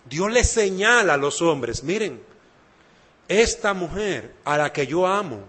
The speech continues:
y que me amaba a mí, murió." Eso es por el pecado.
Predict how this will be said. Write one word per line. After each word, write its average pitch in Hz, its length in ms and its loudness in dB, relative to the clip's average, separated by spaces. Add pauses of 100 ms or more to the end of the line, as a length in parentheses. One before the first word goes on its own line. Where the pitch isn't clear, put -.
(560)
y 165 100 -6
que 165 180 0
me 160 140 0
amaba 190 280 2
a 180 40 0
mí, 165 300 -4
murió." 131 600 -6 (2750)
Eso 135 460 -2
es 123 160 -4
por 120 180 -2
el 113 80 -4
pecado. 107 480 -8